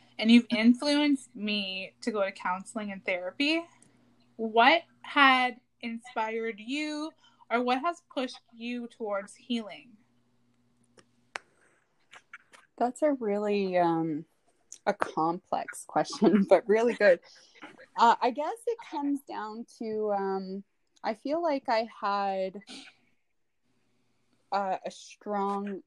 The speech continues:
Speaker 2: influence towards healing from my parents. So, uh, my mom was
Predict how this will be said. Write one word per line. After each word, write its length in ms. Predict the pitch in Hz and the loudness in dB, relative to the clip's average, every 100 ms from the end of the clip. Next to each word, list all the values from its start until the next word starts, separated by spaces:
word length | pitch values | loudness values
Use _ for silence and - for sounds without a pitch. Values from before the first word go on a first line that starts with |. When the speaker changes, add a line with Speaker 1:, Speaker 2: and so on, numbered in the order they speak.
| _ | _
Speaker 2:
influence 920 | 196 202 - 196 185 185 185 190 - - | -8 -8 -4 -2 0 -2 -6 -14 -20 -8
towards 460 | - 185 180 185 | 0 4 4 2
healing 420 | - 190 190 190 | -4 -2 0 -2
from 220 | 180 185 170 | 0 0 0
my 140 | 156 - | -2 -2
parents. 580 | 233 277 233 - - - | -2 -2 -2 -6 -12 2
So, 400 | 220 190 180 180 - _ - - | 8 8 8 4 -4 _ -20 -2
uh, 420 | 185 185 185 180 - - | 0 2 0 -4 -8 -8
my 200 | 185 175 | -6 -4
mom 640 | 165 180 247 233 190 180 - _ _ _ _ _ _ _ _ _ _ _ | -4 -6 -6 -6 -8 -8 -18 _ _ _ _ _ _ _ _ _ _ _
was 220 | 202 202 | -2 -2